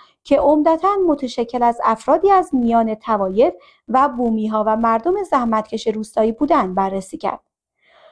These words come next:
کارگران جدیدی که از روستاها و قبایل به صنعت نفت می‌آمدند. با ورود به کارخانه‌های بزرگ،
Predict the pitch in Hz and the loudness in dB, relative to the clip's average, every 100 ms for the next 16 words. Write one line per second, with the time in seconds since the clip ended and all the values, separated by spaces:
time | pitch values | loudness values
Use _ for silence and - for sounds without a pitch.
0 | _ - 320 339 370 415 415 339 294 294 | _ 0 2 2 2 0 -2 -2 -2 -2
1 | 285 294 254 247 226 214 - 208 233 - | -4 0 0 -2 -8 -8 -6 0 0 0
2 | - _ - 247 247 254 247 262 302 403 | -6 _ -2 -2 0 0 2 2 2 0
3 | 392 - 247 214 214 233 269 226 214 196 | 0 -2 -4 -4 -4 -2 -2 -2 -6 -8
4 | 185 185 - - _ _ _ _ - - | -6 -8 -10 -14 _ _ _ _ -20 -20
5 | _ _ - 277 285 330 440 453 427 415 | _ _ -2 0 2 2 2 0 -2 0
6 | 311 285 254 233 220 202 180 180 180 233 | -2 0 -2 -2 -2 -4 -4 -6 -2 0
7 | 349 | 0